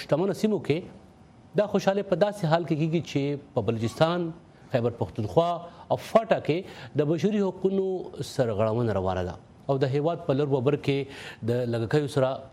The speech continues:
ظلمونه کیږي. د پاکستان د جوړېدو اویا کاله پوره شو، خو د ملک د قبایلي سیمو سره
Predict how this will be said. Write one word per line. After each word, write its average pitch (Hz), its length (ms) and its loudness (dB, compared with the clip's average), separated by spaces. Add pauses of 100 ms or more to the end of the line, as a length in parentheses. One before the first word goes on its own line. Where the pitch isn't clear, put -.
(180)
ظلمونه 120 360 0
کیږي. - 1160 -8
د 180 180 4
پاکستان 240 320 2
د 226 140 0
جوړېدو 196 500 0
اویا 165 300 2
کاله 135 240 0
پوره 101 180 -2
شو، - 120 -8 (340)
خو 135 180 0
د 156 80 2
ملک 156 240 -2
د 156 140 -2
قبایلي 143 400 0
سیمو 196 260 2
سره 160 180 2